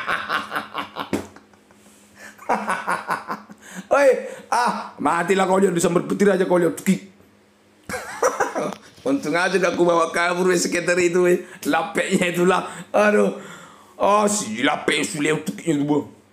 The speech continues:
Weh, perasaan kita kenapa dapat skater dua kali empat terus tuki,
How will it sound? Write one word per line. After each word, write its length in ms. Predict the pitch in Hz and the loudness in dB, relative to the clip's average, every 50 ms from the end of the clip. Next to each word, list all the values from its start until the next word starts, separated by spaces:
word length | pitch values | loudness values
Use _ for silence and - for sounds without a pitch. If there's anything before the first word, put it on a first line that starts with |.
| _ _ _ _ _ - - _ _ _ - _ - | _ _ _ _ _ -20 -20 _ _ _ -20 _ -2
Weh, 240 | 113 156 196 208 196 | 2 4 4 4 4
perasaan 400 | 208 - 226 202 247 233 240 262 | 4 2 2 2 2 2 2 2
kita 240 | 220 262 - 262 - | 2 2 2 2 0
kenapa 320 | 254 240 240 226 202 208 | 2 2 2 2 2 2
dapat 240 | 208 202 202 196 196 190 - | 2 2 2 2 2 2 2
skater 320 | 175 175 180 170 165 170 | 0 0 0 0 2 4
dua 160 | 175 175 175 | 4 4 4
kali 240 | 170 165 156 165 147 | 4 2 0 0 0
empat 240 | - 156 143 143 - | 0 -2 -2 0 0
terus 240 | 180 220 208 - - | 0 0 0 -2 -6
tuki, 400 | 196 - - - 180 175 175 | -8 -10 -6 -4 -4 -4 -2